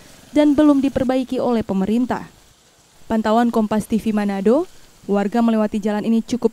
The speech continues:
ramai dan merupakan akses dari Pal dua menuju Perkamil dan sering digunakan warga yang ingin menghindari kemacetan ataupun menghemat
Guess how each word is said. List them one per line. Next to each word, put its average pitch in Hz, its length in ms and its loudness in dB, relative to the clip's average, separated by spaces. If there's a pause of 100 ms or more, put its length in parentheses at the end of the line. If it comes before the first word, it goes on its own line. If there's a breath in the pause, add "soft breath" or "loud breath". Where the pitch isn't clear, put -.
ramai 240 400 -2 (160)
dan 302 240 0
merupakan 302 560 0
akses 269 400 -6
dari 240 160 -2
Pal 233 240 -2
dua 254 240 2
menuju 240 320 2
Perkamil 254 640 -2 (240 soft breath)
dan 226 240 0
sering 226 240 0
digunakan 214 400 2
warga 208 320 -2
yang 208 160 -2
ingin 202 240 -2
menghindari 202 480 0
kemacetan 285 720 -4
ataupun 262 480 0
menghemat 208 400 -2